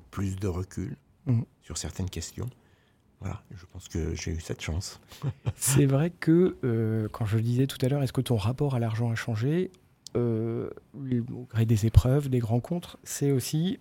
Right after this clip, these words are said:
Speaker 2: au gré de, euh, la personne avec qui on est en couple,
Speaker 1: Mhm.
Speaker 2: effectivement, qui peut, euh, qui peut faire changer les choses,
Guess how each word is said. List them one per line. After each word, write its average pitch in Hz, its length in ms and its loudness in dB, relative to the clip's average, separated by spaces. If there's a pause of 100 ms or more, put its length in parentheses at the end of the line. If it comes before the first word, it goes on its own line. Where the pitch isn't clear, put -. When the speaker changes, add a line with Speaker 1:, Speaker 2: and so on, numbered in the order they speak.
Speaker 2:
au 147 120 4
gré 127 240 2
de, 139 140 2
euh, 131 440 2
la 120 100 -2
personne 135 280 0
avec 127 180 4
qui 160 160 0
on 143 100 4
est 139 40 4
en 131 100 2
couple, 123 300 -4
Speaker 1:
Mhm. 87 60 2
Speaker 2:
effectivement, 127 480 0 (100)
qui 139 140 -2
peut, 143 100 0
euh, 127 300 2
qui - 120 -4
peut 147 140 -2
faire 135 180 -4
changer 135 280 0
les 123 80 0
choses, 127 160 -6